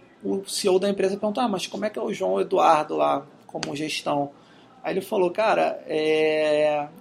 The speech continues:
eles não fazem nada do que eu falo. <laughs> É... Mas tudo que eles fazem tá dando certo, então eu vou parar de, então parei de falar.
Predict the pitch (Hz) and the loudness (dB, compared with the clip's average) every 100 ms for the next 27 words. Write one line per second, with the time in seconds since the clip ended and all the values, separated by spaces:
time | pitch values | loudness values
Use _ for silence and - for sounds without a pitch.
0 | - 170 180 196 180 196 214 190 190 233 | -6 -2 0 0 2 0 0 0 4 4
1 | 254 247 254 - 165 139 139 - - - | 2 0 -4 0 4 4 2 -4 -20 -4
2 | 139 - - 175 - 165 160 156 214 - | -2 2 2 2 0 0 4 6 6 8
3 | 233 - 214 - - 190 - - 175 180 | 6 6 4 2 0 -4 -6 -2 4 6
4 | 180 - - - - 247 254 247 226 - | 6 4 -4 -6 -2 0 4 6 6 8
5 | 214 214 226 202 202 202 202 180 190 233 | 8 8 6 6 6 4 0 6 8 8
6 | 220 233 240 - 202 220 220 220 214 202 | 6 0 -2 4 8 10 8 10 8 8
7 | - 208 196 185 202 208 196 - - - | 6 8 10 8 6 4 6 6 4 4
8 | 220 208 220 - 214 208 226 240 220 175 | 4 8 8 10 10 10 6 4 8 8
9 | 151 - | 6 0